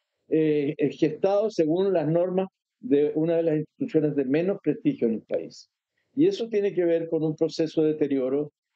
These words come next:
de los partidos políticos, eh, un proceso de deterioro del mismo ejercicio de la política, en que el, los niveles de, de participación en,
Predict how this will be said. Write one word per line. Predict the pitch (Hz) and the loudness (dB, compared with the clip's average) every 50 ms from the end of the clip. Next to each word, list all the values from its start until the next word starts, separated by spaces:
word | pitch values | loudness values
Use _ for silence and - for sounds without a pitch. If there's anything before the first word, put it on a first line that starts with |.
| _ | _
de | - 135 | -2 0
los | 147 147 | 0 0
partidos | 143 147 131 - - 147 147 165 160 160 | 0 -2 -4 0 0 2 2 2 0 0
políticos, | - 196 190 190 165 147 - 160 151 - 170 170 170 - _ _ _ _ _ _ _ _ _ _ _ - | -2 0 2 2 0 0 0 -2 0 0 -2 -2 -4 -8 _ _ _ _ _ _ _ _ _ _ _ -4
eh, | 143 147 139 143 143 | -2 -2 -2 -2 -2
un | 139 156 156 156 | -2 -2 -2 -2
proceso | 156 160 156 - 170 156 - 175 170 | -2 -4 -2 -2 -4 -2 0 0 0
de | 160 | 2
deterioro | 160 156 143 139 151 160 160 175 170 | 2 0 0 2 2 2 2 2 2
del | 160 156 147 139 139 135 - _ | 0 0 0 -2 -2 -4 -6 _
mismo | 147 156 170 175 185 185 175 | -2 0 0 2 2 0 0
ejercicio | 160 - 147 135 - - 175 196 190 - 214 | 0 0 -2 -2 -2 -2 -2 -2 -2 -2 -2
de | 202 175 | -2 -2
la | 165 - | -2 -2
política, | 143 143 135 135 123 - - 139 135 - 143 151 156 156 - _ _ _ _ _ _ _ | -2 -2 0 -2 -2 -2 -2 -2 0 0 0 -2 -2 -4 -10 _ _ _ _ _ _ _
en | - - 147 139 117 | -2 -2 -2 -2 -2
que | - - 151 | 0 0 2
el, | 143 143 147 147 143 135 127 139 | 2 4 2 2 2 0 0 0
los | 151 160 156 147 | 0 0 0 0
niveles | 156 156 156 180 208 208 190 165 147 131 123 | 0 0 0 0 0 0 0 0 -2 -2 -6
de, | 123 139 135 135 131 131 131 127 127 123 123 120 - _ _ _ _ _ _ _ _ _ _ 127 _ | -8 -8 -6 -6 -6 -6 -4 -4 -4 -6 -8 -12 -18 _ _ _ _ _ _ _ _ _ _ _ _
de | 131 139 131 135 135 - | 0 0 0 0 -2 0
participación | - 156 - - - 131 - - 147 - 135 131 - - 180 190 190 175 | 0 0 0 -2 -6 -12 -12 -14 -4 -4 -4 -4 -2 -2 0 0 2 2
en, | 170 156 139 135 127 135 | 2 0 0 -2 -6 -6